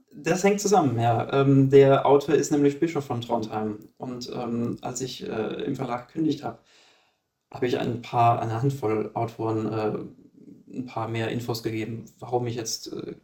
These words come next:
kündige und wohin mein Weg irgendwie gehen kann. Ähm, ganz genau wusste ich das nämlich selbst nicht. Ich ma-, mir hat vorgeschwebt, ähm, eine Auszeit zu machen, eben in einem Kloster vielleicht. Ähm, und dann hatte eben der Bischof Erik hier von Trondheim,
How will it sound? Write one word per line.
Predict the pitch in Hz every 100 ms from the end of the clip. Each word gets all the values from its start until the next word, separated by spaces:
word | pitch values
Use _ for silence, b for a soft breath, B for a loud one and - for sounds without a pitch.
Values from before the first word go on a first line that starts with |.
| -
kündige | - 127 120 120 113
und | 113
wohin | 117 117 120 113
mein | 107 107 107
Weg | 117 113 -
irgendwie | - 110 110
gehen | - -
kann. | - 117 117 120 - _ 120
Ähm, | 113 107 107 113 b b b b b -
ganz | 143 156
genau | 151 147
wusste | 185 208
ich |
das | 139
nämlich | 123 120
selbst | 151 185 -
nicht. | 117 117
Ich | -
ma-, | 131 -
mir | 143 135 - 143 143 - _ -
hat | -
vorgeschwebt, | - 147 143 143 139 139 -
ähm, | 135 123 120 117 117 120 - - - - - - - - 131
eine | 131
Auszeit | 147 - - 135 -
zu | 127
machen, | 123 123 123 123
eben | - 139
in | 135
einem | 143 135
Kloster | 127 127 - 123
vielleicht. | - 120 123 127 - - b b b b b -
Ähm, | 120 120 120 123
und | 139 147
dann | 156
hatte | 151
eben | 143 139 139 139
der | - 143
Bischof | 139 139 135
Erik | 135 135 -
hier | 139 131
von | 127
Trondheim, | 120 120 123 117 123 120